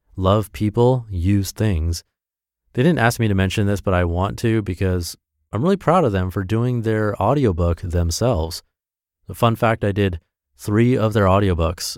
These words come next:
after they heard my narration of their work here on this show.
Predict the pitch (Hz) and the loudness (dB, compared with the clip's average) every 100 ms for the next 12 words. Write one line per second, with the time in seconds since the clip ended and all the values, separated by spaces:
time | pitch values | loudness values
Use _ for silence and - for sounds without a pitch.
0 | _ 98 92 98 87 85 92 90 87 87 | _ -2 0 0 2 2 2 2 2 2
1 | 85 82 85 82 90 85 80 82 78 95 | 2 2 2 0 0 -2 0 -2 2 0
2 | 87 82 82 - 90 82 80 117 - 73 | 2 0 -2 -2 0 2 2 0 0 -4
3 | 76 | -4